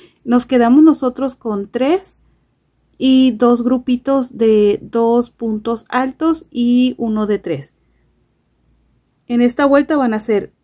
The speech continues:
tres grupos de dos puntos altos y en el siguiente tres.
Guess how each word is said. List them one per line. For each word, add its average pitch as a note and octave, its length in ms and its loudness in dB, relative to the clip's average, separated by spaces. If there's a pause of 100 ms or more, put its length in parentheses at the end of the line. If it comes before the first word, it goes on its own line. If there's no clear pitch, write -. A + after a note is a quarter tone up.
tres C4+ 340 4
grupos D#4+ 580 2
de G3 240 -2
dos B3+ 300 -2
puntos C#4+ 420 -6
altos D#4 480 -4
y A3+ 160 -4
en G#3 60 -4
el F#3+ 120 -8
siguiente G#3 640 -8
tres. D#3+ 300 -10